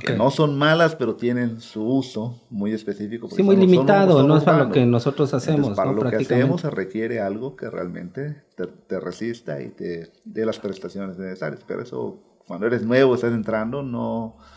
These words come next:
Speaker 1: te, te tiene que hacer clic, no, no lo entiendes muy bien al
Speaker 2: Sí,
Speaker 1: principio,
Speaker 2: sí,
Speaker 1: ¿no?
Speaker 2: pensamos que es demasiado, que para
Speaker 1: Sí,
Speaker 2: qué
Speaker 1: sí,
Speaker 2: tanto,
Speaker 1: es
Speaker 2: que,
Speaker 1: mucha lana para
Speaker 2: eh,
Speaker 1: una bicicleta,
Speaker 2: ah,
Speaker 1: y
Speaker 2: ¿cuántos
Speaker 1: no,
Speaker 2: no nos han
Speaker 1: sí.
Speaker 2: dicho? Pues que con, con eso me compro una moto, con eso,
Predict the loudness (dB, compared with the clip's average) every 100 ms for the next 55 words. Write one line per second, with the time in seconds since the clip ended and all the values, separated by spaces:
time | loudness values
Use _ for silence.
0 | -20 -20 -20 _ _ -4 -4 -4 -4 0
1 | 0 0 0 0 0 0 -2 -2 -4 -4
2 | -2 -2 -4 -4 -4 -4 -6 -6 2 4
3 | 4 2 2 4 6 4 6 4 6 4
4 | 4 4 4 6 4 2 2 0 2 0
5 | 2 0 0 2 4 4 0 2 2 4
6 | 4 2 4 4 4 4 4 4 4 0
7 | 0 4 4 2 2 4 4 2 2 4
8 | 4 6 6 6 4 4 2 0 2 2
9 | 4 2 4 4 2 2 0 0 2 4
10 | 4 2 2 4 4 0 -12 -4 2 4
11 | 2